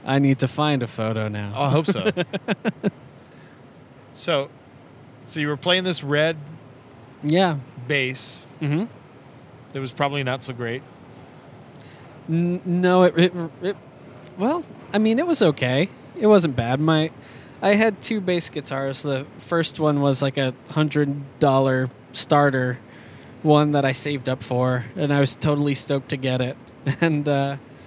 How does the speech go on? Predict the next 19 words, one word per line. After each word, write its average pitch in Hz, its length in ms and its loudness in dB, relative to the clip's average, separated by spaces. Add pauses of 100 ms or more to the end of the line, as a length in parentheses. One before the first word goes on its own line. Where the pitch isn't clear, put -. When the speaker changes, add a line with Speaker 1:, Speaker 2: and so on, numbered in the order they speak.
(400)
Speaker 1:
this 214 220 0
other 202 220 0
one, 156 240 2
I 160 100 2
mean, 151 180 4
it, 185 220 0
it, 214 220 4
it 208 160 4
wasn't 170 400 4
great, 139 420 0
but 143 160 -2
it 143 100 -2
was 143 220 -2
a, 135 300 -4 (100)
it 202 80 4
was 170 180 0
a 151 60 0
step 135 400 -2
up. 117 220 -4